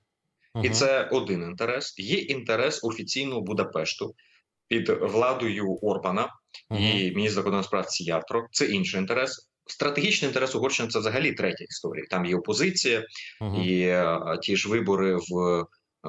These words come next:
Speaker 1: Будапешті не так просто опозиційний кандидат вигравав, а через те, що є серйозне напруження і всередині суспільства, і несприйняття позиції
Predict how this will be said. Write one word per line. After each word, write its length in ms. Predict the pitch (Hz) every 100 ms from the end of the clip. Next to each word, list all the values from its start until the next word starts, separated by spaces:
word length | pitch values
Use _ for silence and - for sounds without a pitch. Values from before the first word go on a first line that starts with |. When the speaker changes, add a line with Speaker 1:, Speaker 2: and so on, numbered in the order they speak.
| 85 82 82 78 78 78 82
Speaker 1:
Будапешті 840 | 98 110 110 92 - 92 90 87
не 100 | 107
так 240 | 107 98 -
просто 420 | 143 180 - 139
опозиційний 640 | 123 120 113 113 120 110
кандидат 560 | 104 104 107 101 98 -
вигравав, 500 | 92 90 98 87 80
а 40 | -
через 260 | - 78
те, 140 | - 92
що 160 | -
є 60 | 85
серйозне 400 | 80 87 87 87
напруження 500 | 85 82 85 80 78
і 40 |
всередині 460 | 76 107 147 143 127
суспільства, 500 | - 104 117 113 92
і 20 |
несприйняття 560 | 95 90 101 95 92 92
позиції 560 | 95 87 82 - 85